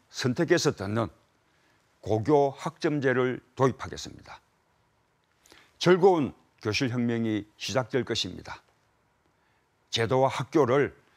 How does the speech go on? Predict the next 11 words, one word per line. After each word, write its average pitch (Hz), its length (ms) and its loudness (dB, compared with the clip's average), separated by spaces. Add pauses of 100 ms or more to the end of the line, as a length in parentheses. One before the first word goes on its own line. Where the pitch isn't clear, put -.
(160)
학생에게 135 840 2
맞추겠습니다. - 800 -8 (1200)
외고, 120 560 2 (260)
자사고, 131 720 0 (140)
국제고를 127 720 0 (200)
단계적으로 110 720 -2 (720)
일반고로 160 640 2
전환하여 92 580 -4 (640)
일반고 131 880 2 (100)
전성시대를 143 1000 0
열겠습니다. - 600 -10